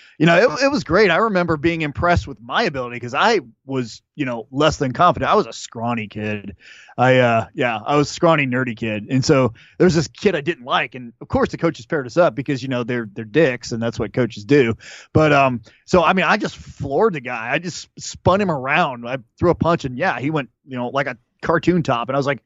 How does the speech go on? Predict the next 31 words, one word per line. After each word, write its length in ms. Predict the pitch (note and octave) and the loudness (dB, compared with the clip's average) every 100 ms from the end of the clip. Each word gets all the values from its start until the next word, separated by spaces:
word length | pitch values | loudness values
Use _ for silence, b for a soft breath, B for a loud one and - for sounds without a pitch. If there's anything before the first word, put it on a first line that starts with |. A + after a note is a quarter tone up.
| _ _ _ _ _ _ | _ _ _ _ _ _
"Huh, 460 | - C#4 F#3 G#2+ - _ - | 2 4 4 0 -10 _ -2
I 80 | F3 | 2
might 220 | G#3 G3 | 4 4
have 160 | F3 D#3+ | 2 0
a, 120 | C3+ - - | -6 -10 -10
a 120 | C3 _ _ | -10 _ _
affinity 500 | B2+ - G3+ E3+ A#2+ | -10 -4 -2 -2 -4
for 140 | G#2+ | -12
this 180 | A2 G#2+ | -10 -8
sort 200 | - B2+ | -4 -4
of 100 | B2 | -6
thing." 260 | - F#2+ G2 | -10 -10 -14
So, 240 | - A#2 G#2+ _ B B B B _ | -10 -10 -10 _ B B B B _
but 100 | - | 0
yeah, 320 | G#4 F#4 A#2 - | 4 2 0 -2
it 140 | - A3 | 0 0
was, 300 | E4+ D#4+ G#3+ _ _ - A#3 A3+ | 0 -4 -8 _ _ -10 -10 -4
we 160 | G3 | -2
need 200 | B3+ C4 | 0 2
that. 260 | D#3 A#2 A#2 | 0 -2 -2
We 100 | D3+ | 2
need, 220 | A3 A#3+ | 4 6
um, 380 | A3 G3+ F#3+ D#3 _ _ _ _ _ B B - | 6 4 2 -4 _ _ _ _ _ B B -6
not 240 | F#3+ B3+ | -2 0
all 260 | A#3+ A3+ G#3+ | 2 2 0
violence 920 | C#3 D#3+ E3+ G#3+ E3 C#3 D3 - - | -4 -4 -2 -2 -2 -4 -4 -8 -14
in 380 | D3+ C#3+ D3 C3+ | -8 -6 -4 -4
the 160 | B2+ B2+ | -4 -4
sense 460 | - F3+ F3 - | -4 -2 0 -2
of 100 | E3 | -2
the, 140 | C3+ | -2